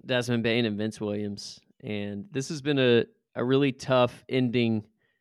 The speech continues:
to what was shaping up to be a fun week for the Grizzlies. And we have, I feel like we're in a new phase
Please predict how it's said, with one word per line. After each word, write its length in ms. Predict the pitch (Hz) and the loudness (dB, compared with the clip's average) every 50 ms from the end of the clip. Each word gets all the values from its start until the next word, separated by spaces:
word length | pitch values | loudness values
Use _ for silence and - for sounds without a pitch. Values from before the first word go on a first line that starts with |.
| _ _ _ _ _ | _ _ _ _ _
to 300 | - - 131 123 120 120 | -10 -8 -6 -2 -2 -2
what 240 | 113 113 127 120 101 | 0 0 0 0 0
was 140 | 120 120 - | -2 -4 -2
shaping 340 | - 151 147 139 147 143 | 2 2 2 2 2 0
up 140 | 131 127 - - | -2 -2 -4 -6
to 80 | 123 | -8
be 140 | 110 117 113 | -6 -4 -4
a 60 | 107 | -4
fun 300 | - _ 117 117 113 110 | -4 _ -4 -4 -2 -2
week 400 | 107 107 104 107 - - - - _ _ _ | -2 -2 -4 -4 -6 -10 -18 -20 _ _ _
for 100 | 113 107 | -8 -8
the 80 | 110 | -6
Grizzlies. 580 | 110 - 113 113 104 104 104 107 107 110 107 - - | -4 -4 -4 -4 -4 -6 -10 -10 -12 -12 -14 -12 -8
And 360 | - 107 107 107 104 107 104 101 - _ _ _ _ _ _ _ _ _ _ _ - | -6 -6 -4 -4 -4 -4 -6 -8 -10 _ _ _ _ _ _ _ _ _ _ _ -8
we 320 | 127 127 127 120 117 120 | -2 0 2 2 2 2
have, 400 | 113 117 123 120 117 117 120 113 - | 4 4 6 6 6 6 4 2 0
I 140 | - 110 120 | -2 -2 -2
feel 260 | 117 - - 143 139 | -2 0 0 2 4
like 300 | 139 135 131 131 127 - _ _ _ _ _ _ | 4 4 4 2 0 -4 _ _ _ _ _ _
we're 160 | - 131 127 127 | 0 4 6 6
in 100 | 131 135 | 8 8
a 80 | 135 | 8
new 180 | 127 127 131 131 | 8 8 4 4
phase 600 | 123 - 120 113 113 113 110 - - - - | 4 2 2 4 4 2 0 -2 -6 -14 -14